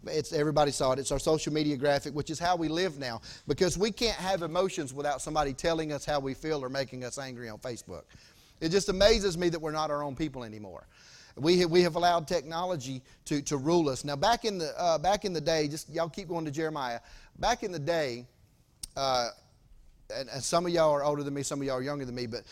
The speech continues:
but I, I'm, I'm forty-six, and we didn't have cable.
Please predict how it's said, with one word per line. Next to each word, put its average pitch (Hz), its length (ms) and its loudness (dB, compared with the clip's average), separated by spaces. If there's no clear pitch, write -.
but 131 120 -4
I, 156 180 2
I'm, 175 260 0
I'm 180 200 -2
forty-six, 151 880 -4
and 147 400 -2
we 233 80 2
didn't 262 160 0
have 196 220 -2
cable. 127 320 -4